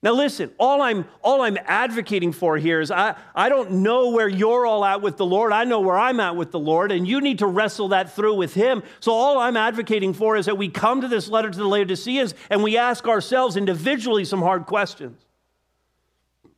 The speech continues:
It's never a bad idea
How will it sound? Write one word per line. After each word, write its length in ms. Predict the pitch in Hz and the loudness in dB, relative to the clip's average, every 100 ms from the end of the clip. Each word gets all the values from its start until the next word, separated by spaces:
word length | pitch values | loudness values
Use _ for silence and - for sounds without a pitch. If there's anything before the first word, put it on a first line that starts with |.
| _ _ _ _ _ _ _ _ _ 104 _ _ _ _ _ _ | _ _ _ _ _ _ _ _ _ _ _ _ _ _ _ _
It's 200 | 113 107 | -20 -6
never 600 | 135 165 208 196 202 156 - | 0 2 2 0 0 -2 -8
a 80 | 160 | -8
bad 280 | 139 170 160 | -2 -2 0
idea 540 | 156 147 151 143 123 | -2 -2 -2 -2 -4